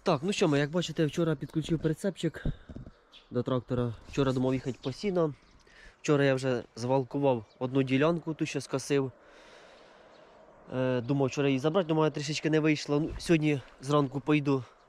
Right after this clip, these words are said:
завалкую ще одну і після того прийдемо знову ж, зачепимо прицеп і поїдемо по сіно.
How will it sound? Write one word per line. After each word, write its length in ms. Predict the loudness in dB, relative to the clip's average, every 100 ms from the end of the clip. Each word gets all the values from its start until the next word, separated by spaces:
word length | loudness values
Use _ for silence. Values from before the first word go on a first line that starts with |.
| _ _
завалкую 640 | 0 2 2 0 0 0 0
ще 260 | 0 2
одну 400 | 2 0 -4 -4 -8
і 360 | -4 0 2 0 -4
після 220 | -10 -4 0
того 360 | 2 4 0 -4 _ _ _ -8
прийдемо 340 | 2 4 4 2
знову 260 | 2 0
ж, 60 | 0
зачепимо 460 | -2 -2 -2 -2 -2
прицеп 360 | -4 -2 -4 -4 -20 -20 -20 -20 -20 -20 -20 -20 -20 -20 -20 -20 -20 -20 -20 -4
і 80 | 0
поїдемо 400 | 2 4 2 0
по 120 | -4
сіно. 360 | -6 -8 -8